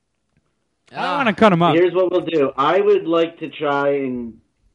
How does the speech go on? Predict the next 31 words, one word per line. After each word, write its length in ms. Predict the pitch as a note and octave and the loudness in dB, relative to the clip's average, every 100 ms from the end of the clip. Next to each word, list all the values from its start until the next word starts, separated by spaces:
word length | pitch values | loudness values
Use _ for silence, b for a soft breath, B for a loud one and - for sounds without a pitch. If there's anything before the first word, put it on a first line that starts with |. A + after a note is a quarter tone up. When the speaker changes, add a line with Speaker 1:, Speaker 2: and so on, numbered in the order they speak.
| _ | _
Speaker 3:
still 240 | - C#3 C3+ C3+ | -4 -2 -2 -4
come 140 | B2+ | -6
out 260 | B2 A#2+ - | -6 -8 -6
there 240 | A2 G#2 - | -4 -4 -8
for, 460 | G#2+ G#2 G2 F#2 - b b b b b | -8 -4 -4 -8 -14 b b b b b
if 160 | - G2+ | -10 -6
we 140 | A#2 | -6
can 180 | A2 G2+ - | -6 -12 -6
sit 160 | A#2 | -4
down 260 | A#2 A2+ A2 | 0 0 -2
and 160 | G#2 - | -6 -6
figure 300 | A2+ G#2+ G#2 | -6 -2 -4
out 180 | G#2 - | -6 -8
the 80 | |
math, 500 | G2 G#2+ G#2 F#2+ F2 _ _ _ _ b b - | -10 -8 -8 -10 -12 _ _ _ _ b b -8
uh, 420 | G2+ G2 F#2 F2 - | -4 -4 -6 -10 -8
for 140 | A2 | -6
episode 500 | G#2 G#2+ G2+ G#2+ G2 - | -6 -8 -6 -4 -4 -4
four 220 | G#2+ G#2 | -2 -2
twenty. 640 | G2+ G2+ G2+ F#2 D#2+ D2+ _ - | -4 -8 -6 -6 -10 -16 _ -16
Speaker 2:
Well, 160 | D3 _ _ | -16 _ _
fo-, 320 | _ - F3 _ - | _ -14 -14 _ -10
episode 360 | F#3 A3 G3+ | -8 -6 -8
four 280 | - F3 F3+ | -6 -4 -2
hundred 280 | D#3 E3 B2+ | -4 -8 -10
is 120 | A2+ | -10
next 220 | C3+ C3 | -14 -14
week. 320 | B2+ C3 G2 _ _ _ _ _ _ _ _ _ _ | -14 -14 -16 _ _ _ _ _ _ _ _ _ _
Speaker 3:
Yeah, 180 | D3 D#3 | 0 2
I 100 | B2+ | 0
know. 280 | D#3+ B2+ B2+ | -2 -4 -8